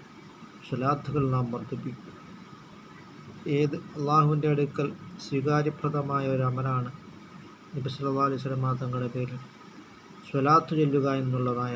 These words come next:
അമൽ. അതേസമയം നിസ്കാരം, ദാനധർമ്മങ്ങൾ, നോമ്പ്,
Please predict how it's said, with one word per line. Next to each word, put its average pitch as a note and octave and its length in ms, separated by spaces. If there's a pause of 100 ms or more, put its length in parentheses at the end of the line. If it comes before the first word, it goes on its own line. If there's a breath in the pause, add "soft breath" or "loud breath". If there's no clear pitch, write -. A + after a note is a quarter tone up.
അമൽ. - 160 (1200)
അതേസമയം C3+ 560 (500)
നിസ്കാരം, C#3 560 (380)
ദാനധർമ്മങ്ങൾ, C3 760 (460)
നോമ്പ്, C3+ 380